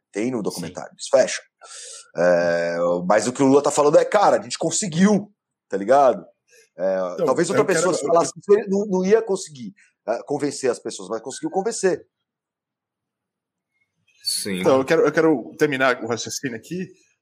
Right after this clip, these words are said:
Speaker 3: eh, até puxando aqui que o, o José Alexandre Arantes Toledo comentou. Quatro nomes, José,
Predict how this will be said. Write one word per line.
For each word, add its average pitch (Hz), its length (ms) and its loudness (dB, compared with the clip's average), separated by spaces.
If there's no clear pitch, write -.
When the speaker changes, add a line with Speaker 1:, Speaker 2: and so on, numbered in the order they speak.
Speaker 3:
eh, 110 220 -6
até 160 160 -4
puxando 139 320 -4
aqui 120 180 -8
que 117 140 -8
o, 110 180 -4
o 107 200 -6
José 104 140 -4
Alexandre 104 560 -4
Arantes 104 360 -4
Toledo 104 280 -6
comentou. 117 560 0
Quatro 220 280 -2
nomes, 139 300 -4
José, 104 480 -2